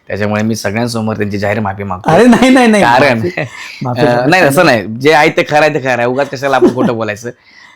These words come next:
Speaker 1: तर, अ, म्हणून मी आज म्हटलं आज मी कुठे जाणार नाही काका, आज मी तुमच्याकडे येणार, तुमच्याकडे इंटरव्ह्यू करणार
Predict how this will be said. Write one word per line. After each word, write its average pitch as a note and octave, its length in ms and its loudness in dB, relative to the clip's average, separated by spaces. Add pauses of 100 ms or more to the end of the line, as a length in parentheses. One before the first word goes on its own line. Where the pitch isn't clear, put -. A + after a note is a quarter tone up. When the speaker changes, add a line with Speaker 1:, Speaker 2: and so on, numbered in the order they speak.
Speaker 1:
तर, A#2 340 0
अ, A2+ 80 -4
म्हणून C#3 260 0
मी D#3+ 100 2
आज D3+ 260 2 (240)
म्हटलं B2 280 -4
आज B2 180 0
मी C3+ 80 -4
कुठे B2+ 300 -4
जाणार A2+ 320 -2
नाही A2 140 -8
काका, A2 380 -8
आज G#2+ 220 -2
मी A#2 80 -10
तुमच्याकडे A2+ 420 -12
येणार, A#2 300 -8
तुमच्याकडे A2 400 -14
इंटरव्ह्यू A2 280 -8
करणार A2+ 240 -8